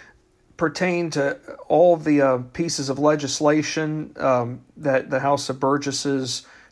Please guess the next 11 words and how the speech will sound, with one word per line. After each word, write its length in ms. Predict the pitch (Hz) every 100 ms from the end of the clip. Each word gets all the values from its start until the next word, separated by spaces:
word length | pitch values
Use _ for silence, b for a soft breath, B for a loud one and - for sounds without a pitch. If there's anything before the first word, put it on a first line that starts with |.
| -
debated 760 | 135 131 143 170 170 165 160 -
and 200 | 139 131
the 60 | 127
governor 460 | 139 139 139 135 117
approved 520 | - 175 196 185 170
of, 300 | 170 165 160 b b b -
as 200 | 147 143
well 260 | 151 147
as 120 | 131 -
other, 460 | 151 143 135 -
um, 360 | 139 127 120